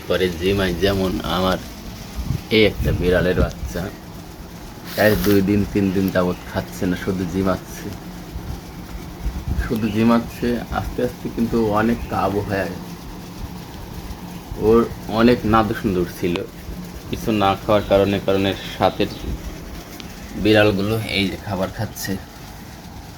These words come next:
দেখেন, এটাও কয়েকদিন জিমাইছে, বমি করছে,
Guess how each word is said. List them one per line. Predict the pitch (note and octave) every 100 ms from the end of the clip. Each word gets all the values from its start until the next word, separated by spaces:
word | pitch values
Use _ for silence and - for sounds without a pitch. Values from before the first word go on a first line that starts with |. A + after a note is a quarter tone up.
| - - - - - -
দেখেন, | A2+ G2+ F#2 - - G2
এটাও | G2+ A#2 C3 - - - - - - - -
কয়েকদিন | G#2 G#2 G#2 G#2+ B2 - - - - - A#2 G2+
জিমাইছে, | A2+ A#2+ A2+ G#2 - A2+ - - F#2+
বমি | F#2+ G#2 G2+ -
করছে, | G2 - A2